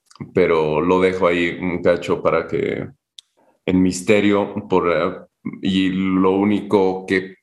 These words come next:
puedo decir es que es un, que no es un restaurante,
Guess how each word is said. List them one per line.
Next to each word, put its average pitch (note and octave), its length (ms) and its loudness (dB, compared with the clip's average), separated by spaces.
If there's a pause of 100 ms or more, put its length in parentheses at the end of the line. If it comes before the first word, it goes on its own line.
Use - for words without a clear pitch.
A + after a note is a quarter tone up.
(160)
puedo G2+ 380 2
decir G#2+ 340 2
es G2+ 140 0
que F#2 140 0
es F2+ 120 -4
un, F2+ 380 -8 (260)
que G2+ 100 2
no A2 140 4
es B2+ 120 0
un A#2+ 140 2
restaurante, G#2+ 1040 0